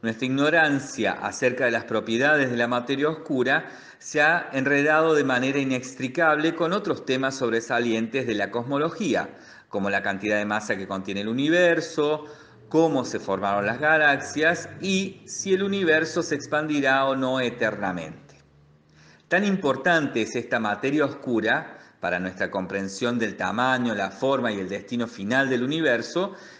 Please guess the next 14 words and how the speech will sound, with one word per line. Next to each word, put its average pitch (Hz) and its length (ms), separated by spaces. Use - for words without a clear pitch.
que 233 140
su 226 200
búsqueda 170 520
probablemente 135 1120
dominará 131 680
la 113 200
astronomía 139 1120
durante 113 340
las 98 160
próximas 92 500
décadas. - 640
Observando 170 960
lo 165 100
invisible. 113 600